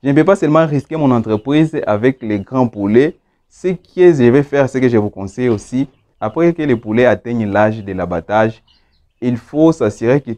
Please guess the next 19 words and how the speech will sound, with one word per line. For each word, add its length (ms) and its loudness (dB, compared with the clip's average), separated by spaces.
tout 160 -8
soit 220 0
sorti 680 -6
du 180 -6
local 520 -2
pour 260 -10
mettre 440 -2
d'autres 300 -8
poulets, 380 -6
après 240 -8
avoir 200 2
désinfecté 800 -4
et 800 2
procédé 340 -2
à 40 4
la 100 2
propreté, 460 -10
bien 160 -2
sûr. 260 -2